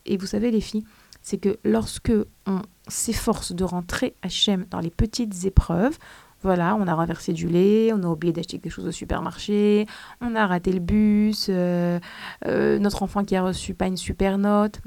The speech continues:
d'accord ? Peut-être qu'il y en a pour certains que c'est une très grande épreuve, enfin en tout cas, ce qui, les petites épreuves, c'est là-bas qu'on doit s'exercer à se renforcer en émouna, à se, euh, rapprocher d'Akadosh Baruch Hu,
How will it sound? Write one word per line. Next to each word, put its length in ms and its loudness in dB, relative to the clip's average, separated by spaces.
d'accord ? 380 2
Peut-être 160 -6
qu'il 120 0
y 40 0
en 60 0
a 100 2
pour 140 -2
certains 260 -4
que 80 -8
c'est 140 -8
une 40 -8
très 160 -4
grande 200 -4
épreuve, 320 0
enfin 180 -4
en 60 -4
tout 100 -10
cas, 160 -6
ce 220 -12
qui, 220 -14
les 120 0
petites 360 -4
épreuves, 480 4
c'est 200 -2
là-bas 500 2
qu'on 100 -10
doit 320 -2
s'exercer 840 -4
à 80 -4
se 400 -4
renforcer 680 -4
en 120 -4
émouna, 480 -2
à 120 -4
se, 360 -2
euh, 340 2
rapprocher 520 -2
d'Akadosh 400 -2
Baruch 240 0
Hu, 100 0